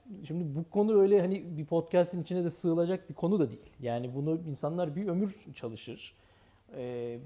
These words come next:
ve ne kadar bir sonuca oluşur ayrı bir konu. Benim, benim o yüzden bugün burada anlatmak istediğim şey çok o kadar öyle bilimsel ve böyle yani konuya genel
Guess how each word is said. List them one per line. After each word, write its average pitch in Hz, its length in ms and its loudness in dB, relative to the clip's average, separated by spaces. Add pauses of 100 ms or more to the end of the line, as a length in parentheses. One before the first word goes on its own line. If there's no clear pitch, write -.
ve 160 180 -2 (1080)
ne 151 100 0
kadar 120 320 0
bir 123 60 -8
sonuca 117 360 -6
oluşur 107 280 -8
ayrı 156 280 -2
bir 156 40 -6
konu. 113 220 -10 (120)
Benim, 180 380 -2
benim 254 240 0
o 247 40 0
yüzden 233 280 0
bugün 190 340 0 (240)
burada 151 420 -2 (200)
anlatmak 147 400 -6
istediğim 160 300 -4
şey 160 160 -2
çok 160 180 -6
o 147 100 -8
kadar 160 200 0
öyle 151 320 0 (380)
bilimsel 139 640 -4
ve 135 100 -4
böyle 131 240 -2
yani 123 460 -6
konuya 127 560 -6 (440)
genel 139 480 0